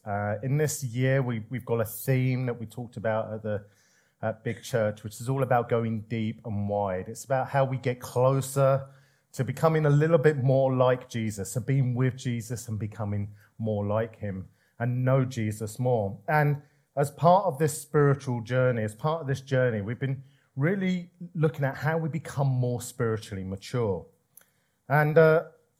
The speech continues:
one of the, the quotes that comes out of Emotionally Healthy Spirituality, which is, is a book that I'll make reference to a little bit more in a moment, is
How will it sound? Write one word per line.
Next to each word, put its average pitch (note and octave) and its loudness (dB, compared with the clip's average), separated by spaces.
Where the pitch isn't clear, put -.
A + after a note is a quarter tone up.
one E3 0
of E3 4
the, D3 4
the C3+ -4
quotes C3 4
that C#3 -12
comes A#2+ -2
out A#2+ 0
of G#2+ -4
Emotionally A#2 -4
Healthy G#2+ -4
Spirituality, G#2 -4
which G2 -16
is, F#2 -10
is G#2 -8
a G#2 -4
book G#2 -6
that G#2+ -8
I'll G2 -8
make G2+ -6
reference G2+ -8
to - -10
a - -6
little F#2 -8
bit F#2+ -8
more G2+ -4
in F#2+ -6
a - -6
moment, G2 -6
is A2+ -6